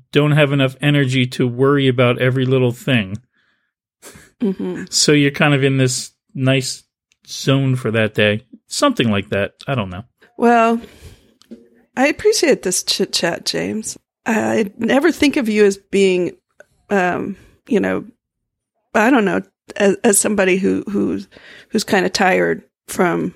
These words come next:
Speaker 2: not getting enough sleep. You always seem pretty chipper and energetic to me. <laughs> So
Speaker 1: Well, I can
Speaker 2: I,
Speaker 1: fake it for
Speaker 2: uh,
Speaker 1: a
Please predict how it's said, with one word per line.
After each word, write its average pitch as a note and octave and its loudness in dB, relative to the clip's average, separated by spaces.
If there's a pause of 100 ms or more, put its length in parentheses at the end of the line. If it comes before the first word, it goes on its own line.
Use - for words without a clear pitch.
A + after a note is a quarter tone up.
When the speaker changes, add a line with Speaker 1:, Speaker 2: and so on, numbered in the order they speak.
(100)
Speaker 2:
not G3 0
getting F#3 2
enough F3 0
sleep. - -4
You - 0
always G3 2
seem F#3+ 0
pretty F#3+ -2
chipper - -2 (460)
and F3+ 2
energetic F3+ 0
to - -4
me. E4 0
<laughs> - -4 (280)
So - -2 (880)
Speaker 1:
Well, G#3+ 6
I G#3 4
can - 0
Speaker 2:
I, G3+ 2
Speaker 1:
fake G#3 2
it C#3+ 2
for F#3 4
Speaker 2:
uh, A#2 2
Speaker 1:
a G#2 -4